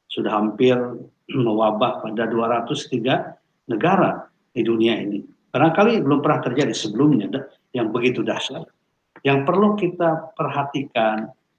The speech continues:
jangan dianggap wabah ini adalah wabah semata-mata. Pendekatannya hanya pendekatan ilmu kesehatan. Pendekatannya hanya sekedar ilmu kedokteran.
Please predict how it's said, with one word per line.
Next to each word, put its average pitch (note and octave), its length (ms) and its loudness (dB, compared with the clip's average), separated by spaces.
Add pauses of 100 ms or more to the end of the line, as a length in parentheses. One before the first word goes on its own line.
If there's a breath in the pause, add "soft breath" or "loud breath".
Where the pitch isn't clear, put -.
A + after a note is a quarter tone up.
(300)
jangan E3+ 560 2
dianggap C3 640 0
wabah A#2+ 460 0
ini D3+ 180 4
adalah C3 320 0
wabah C#3+ 300 2
semata-mata. - 760 -4 (800)
Pendekatannya D#3 720 2
hanya D#3+ 240 0
pendekatan C3+ 640 -4
ilmu A#2+ 260 -6
kesehatan. A2 640 -8 (880)
Pendekatannya D#3 960 4
hanya C3+ 160 -2
sekedar C#3 480 -2
ilmu C#3 400 0
kedokteran. G2 480 -6